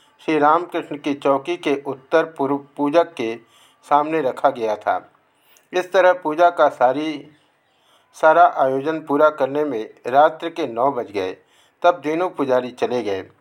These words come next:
श्री माँ से पूजा के समय उपस्थित रहने के लिए श्री रामकृष्ण ने पहले से ही कहला दिया था। अब वे कमरे में आ एकाग्र चित्त से श्री रामकृष्ण की पूजा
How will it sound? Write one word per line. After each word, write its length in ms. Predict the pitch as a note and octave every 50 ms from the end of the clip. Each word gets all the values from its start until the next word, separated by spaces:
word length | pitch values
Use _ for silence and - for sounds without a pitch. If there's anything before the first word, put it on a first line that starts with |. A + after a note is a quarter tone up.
| _ _ _ _ _ _ _ _ _ -
श्री 200 | - - F3 F3
माँ 220 | E3+ E3+ F3 F#3
से 140 | F3+ - - F3
पूजा 340 | - - D3 D3+ E3 E3+
के 160 | E3+ E3+ E3 C#3+
समय 280 | - - C#3 C#3+ C#3+ C#3+
उपस्थित 580 | B2 - - C#3+ C3 C3 - - E3 D#3+ - D3+
रहने 280 | C#3 B2+ C3 C#3+ D#3 D3+
के 140 | - D#3
लिए 180 | C3+ B2+ B2 A#2+
श्री 200 | - - B2+ A#2+
रामकृष्ण 560 | A2+ A#2+ B2+ C#3 D3+ D#3 D#3 E3 C#3+ - - A#2+
ने 120 | A2 G#2+ G2+ - _ _ _ _ _ _ _ _
पहले 320 | - D3+ D3 D#3+ F3+ F#3+ F#3+
से 180 | F#3 - E3 D3
ही 220 | C3+ D3 D3 D3 C#3+
कहला 360 | - A#2 A2 A#2 B2 C3+ C#3
दिया 260 | C3+ B2 A#2 A2+ G#2+
था। 200 | G2+ - G#2 F#2 F2+ - - _ _ _ _ _ _ _ _ _
अब 160 | - F3 F3 F3
वे 100 | F#3 F3+
कमरे 360 | F3+ - D#3 C#3+ C#3+ D3 D#3+ D#3+
में 200 | D3+ D3+ D3+ C#3+ -
आ 300 | - B2 B2+ C3+ C#3 C#3+ C#3+ - _ _ _ _ _ _ _ _ _
एकाग्र 520 | C#3+ C#3+ C#3+ C#3+ D#3+ E3 E3+ E3+ E3 E3 D3
चित्त 320 | D3 - E3 E3 - - D#3+
से 200 | E3 - D3+ C#3
श्री 200 | C#3 - C3 B2
रामकृष्ण 580 | B2 B2+ D3 D#3 D#3+ D3+ - D#3 C#3 - D3 C3+
की 180 | C3 - C3+ -
पूजा 460 | - - B2+ B2 A#2+ C3+ C3 C3+